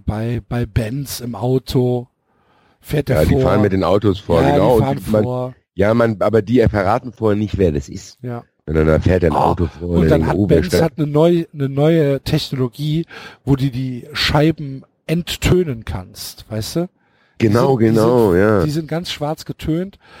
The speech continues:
Speaker 2: Und dann
Speaker 1: Und
Speaker 2: sitzt
Speaker 1: dann
Speaker 2: er da und
Speaker 1: drückt halt
Speaker 2: grinst.
Speaker 1: einer auf, auf, auf den Knopf und dann werden
Speaker 2: Ja.
Speaker 1: es normale Scheiben.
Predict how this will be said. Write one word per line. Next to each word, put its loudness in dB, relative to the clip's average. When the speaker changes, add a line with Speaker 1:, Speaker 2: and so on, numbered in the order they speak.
Speaker 2:
Und 2
dann 2
Speaker 1:
Und 2
Speaker 2:
sitzt -2
Speaker 1:
dann 4
Speaker 2:
er 0
da 4
und 0
Speaker 1:
drückt -8
halt 0
Speaker 2:
grinst. -10
Speaker 1:
einer -2
auf, -10
auf, -14
auf -16
den -20
Knopf -8
und -14
dann -10
werden -2
Speaker 2:
Ja. -2
Speaker 1:
es -10
normale -10
Scheiben. -14